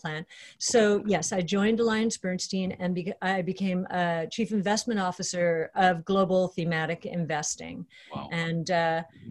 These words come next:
Speaker 1: it was during the tech and telecom bust. And so, ironically,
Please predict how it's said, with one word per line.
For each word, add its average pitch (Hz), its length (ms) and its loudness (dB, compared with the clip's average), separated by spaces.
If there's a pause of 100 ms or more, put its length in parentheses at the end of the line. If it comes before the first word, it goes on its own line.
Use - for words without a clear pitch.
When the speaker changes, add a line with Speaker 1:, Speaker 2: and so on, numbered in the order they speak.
Speaker 1:
it - 20 4
was 208 160 4
during 233 320 10
the 208 160 4
tech 220 160 4
and 202 100 4
telecom 180 420 2 (100)
bust. 240 600 2 (1120)
And 196 180 4
so, 185 480 4 (180)
ironically, 208 1000 4